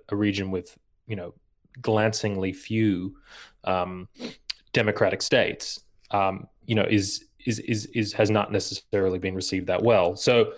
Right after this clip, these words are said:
um, yeah, I mean, I think that we'll, we'll definitely see more coherence, um, but I think that the, the, the sort of turn against China is, is likely to be m-,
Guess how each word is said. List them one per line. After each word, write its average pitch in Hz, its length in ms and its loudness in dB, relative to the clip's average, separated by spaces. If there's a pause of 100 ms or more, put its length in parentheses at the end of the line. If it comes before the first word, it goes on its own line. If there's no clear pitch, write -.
(380)
um, 120 640 -2 (100)
yeah, 139 380 4
I - 40 -8
mean, 113 80 -2
I 113 60 0
think 117 200 -6
that 120 60 0
we'll, 110 280 -2
we'll 110 160 -4
definitely 113 440 -4
see 98 360 -2
more 95 160 -4
coherence, 107 720 -4 (100)
um, 92 320 -4
but 95 160 2
I 95 80 2
think 113 180 0
that 101 140 0
the, 95 360 0
the, 95 340 -2
the 92 280 -6
sort 90 220 -8
of 90 180 -10 (180)
turn 117 240 2
against 95 280 0
China 98 300 0
is, 87 220 -2
is 92 220 -6
likely 95 340 0
to 87 80 -8
be 87 320 -12
m-, 101 160 -6